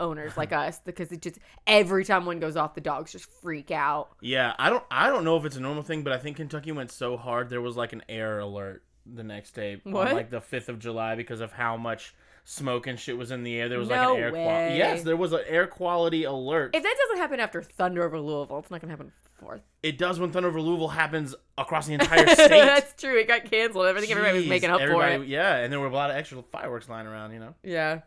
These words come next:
Speaker 1: You could also see Jupiter, which
Speaker 2: Yeah.
Speaker 1: was cool.
Speaker 2: There was, like, a lunar eclipse, I think.
Speaker 1: Mm, it was a, yeah, an ecl-, uh, no, I think it was a sol-, sol-,
Speaker 2: Nah, man, it was
Speaker 1: solar
Speaker 2: nighttime.
Speaker 1: eclipse.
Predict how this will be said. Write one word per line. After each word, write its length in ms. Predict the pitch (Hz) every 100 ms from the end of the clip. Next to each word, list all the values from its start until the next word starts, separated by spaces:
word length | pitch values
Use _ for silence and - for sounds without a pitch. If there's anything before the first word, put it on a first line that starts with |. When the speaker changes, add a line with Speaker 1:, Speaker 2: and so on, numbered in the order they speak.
| _ -
Speaker 1:
You 80 |
could 100 | 214
also 200 | 240 494
see 280 | 339 - 190
Jupiter, 520 | 156 156 - - 151 _ _ _ _ _ _ -
which 100 | 131
Speaker 2:
Yeah. 60 | 240
Speaker 1:
was 80 | 370 440
cool. 220 | - 320 - 101 90 -
Speaker 2:
There 120 | 135
was, 140 | 147
like, 140 | 151 143
a 100 | 127
lunar 340 | 131 190 139
eclipse, 400 | 95 104 98 -
I 60 | 120
think. 240 | - 127
Speaker 1:
Mm, 220 | 92 185 -
it 100 | -
was 160 | 180 170
a, 160 | 160 -
yeah, 160 | 196 165
an 60 |
ecl-, 240 | 160 - -
uh, 100 | 190 -
no, 80 | 190
I 60 |
think 120 | 220 262
it 40 |
was 60 | 165
a 40 |
sol-, 340 | - - 170 _ _ _
sol-, 260 | - - - _
Speaker 2:
Nah, 220 | 160 160
man, 160 | 151 156
it 40 |
was 80 | 247
Speaker 1:
solar 100 | 214
Speaker 2:
nighttime. 380 | 156 151 135 104
Speaker 1:
eclipse. 160 | -